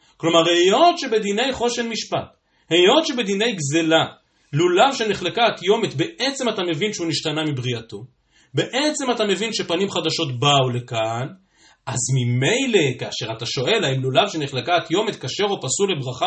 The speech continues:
בסוכות, אז התשובה היא שפסול, כי הוא נשתנה מבריאתו. וזאת הברקה נפלאה של הקובץ שיעורים בהבנת הסוגיה, לאור המהלך הזה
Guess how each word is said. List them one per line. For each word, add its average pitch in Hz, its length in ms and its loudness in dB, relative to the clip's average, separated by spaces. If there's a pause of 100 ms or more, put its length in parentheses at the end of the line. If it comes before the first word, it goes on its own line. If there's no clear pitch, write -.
בסוכות, 233 560 0 (400)
אז 139 120 -2
התשובה 208 300 0
היא 339 80 -2
שפסול, 247 480 -2 (960)
כי - 60 -4
הוא 165 80 0
נשתנה 202 400 -4
מבריאתו. 135 460 -6 (800)
וזאת 190 240 -2
הברקה 185 360 -2
נפלאה 185 460 0
של 190 140 -4
הקובץ 160 320 -4
שיעורים 214 360 0
בהבנת 135 360 -2
הסוגיה, 226 500 -4 (400)
לאור 226 380 2
המהלך 147 640 0
הזה 123 300 0